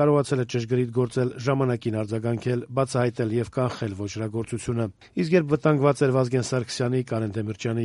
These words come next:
և մյուսների կյանքը, Ազգային անվտանգությունը Սերժ Սարգսյանի գլխավորությամբ պարզապես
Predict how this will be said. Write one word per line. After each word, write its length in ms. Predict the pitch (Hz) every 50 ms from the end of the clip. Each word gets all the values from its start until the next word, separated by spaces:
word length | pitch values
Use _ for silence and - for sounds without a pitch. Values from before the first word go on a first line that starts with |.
| 113 113
և 100 | 110 120 135
մյուսների 340 | 135 127 - 135 127 117 110 -
կյանքը, 300 | 127 123 120 - - 135 127 - _ - 165
Ազգային 320 | 160 147 156 147 139 131 123
անվտանգությունը 720 | 120 113 113 - 117 113 110 113 - - 131 127 127 131 123 -
Սերժ 260 | - - 143 135 - -
Սարգսյանի 460 | 123 113 104 - - 117 104 107 95 104
գլխավորությամբ 600 | 98 - - 110 110 113 113 101 - 131 120 - - -
պարզապես 520 | - 135 127 120 117 127 117 - 120 107